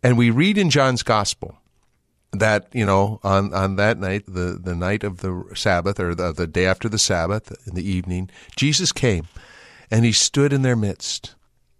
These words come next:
And he said, what did he say? What are his first words to these guys who ran away on him, except John? God love Saint John. When I, when I think about who, what bishop I might be descended from, I kind of, part of me hopes it's Saint John.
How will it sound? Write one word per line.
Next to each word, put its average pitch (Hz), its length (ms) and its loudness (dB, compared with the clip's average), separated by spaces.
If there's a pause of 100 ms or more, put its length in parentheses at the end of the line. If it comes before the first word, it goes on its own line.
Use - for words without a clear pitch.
(600)
And 95 140 0
he 107 80 2
said, 104 520 0
what 135 140 2
did 151 120 -4
he 117 80 -4
say? - 180 -4
What 143 160 0
are 185 80 4
his 135 160 2
first - 320 0
words 98 380 2
to 101 100 -4
these 90 240 -2
guys 87 400 0
who 80 320 -4 (100)
ran 87 280 2
away 85 240 0
on 78 180 -4
him, 73 160 -10 (100)
except - 380 -6
John? 78 380 -6 (100)
God 82 220 -6
love 80 160 -6 (140)
Saint 80 240 -8
John. 76 320 -8 (440)
When 135 120 2
I, 139 80 2
when 147 160 2
I 180 100 4
think 139 260 -2
about 113 200 2
who, 104 240 2
what 101 520 -4
bishop 98 280 0
I 87 80 2
might 90 240 -2
be 92 100 -6
descended 87 540 -4
from, 87 200 -6
I 98 100 -4
kind 117 200 -2
of, 104 80 -6
part 127 180 -2
of 104 60 -8
me 95 60 -6
hopes 87 280 -6
it's - 120 -8
Saint 92 260 -2
John. 80 320 0